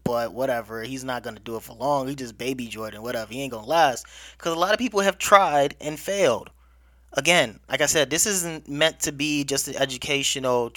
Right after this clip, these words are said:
my Black is Transnational info. This is me just talking to you all and letting you know what I know. There are tons of people that tried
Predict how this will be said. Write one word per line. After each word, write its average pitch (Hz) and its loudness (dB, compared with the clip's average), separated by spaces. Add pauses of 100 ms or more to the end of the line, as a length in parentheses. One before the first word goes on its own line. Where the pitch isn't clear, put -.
my 123 -4
Black 123 0
is 123 -10
Transnational 120 -4
info. 123 -4
This 139 -6
is 180 -8
me 147 -10 (320)
just - -12
talking 131 4
to - 0
you 117 -6
all 107 -4
and 110 -12
letting 120 -6
you 127 -8
know 123 -4
what 110 -8
I 113 -6
know. 120 -4 (1040)
There 175 10
are 180 12
tons 226 4
of 220 -8
people 208 0
that 175 0
tried 170 6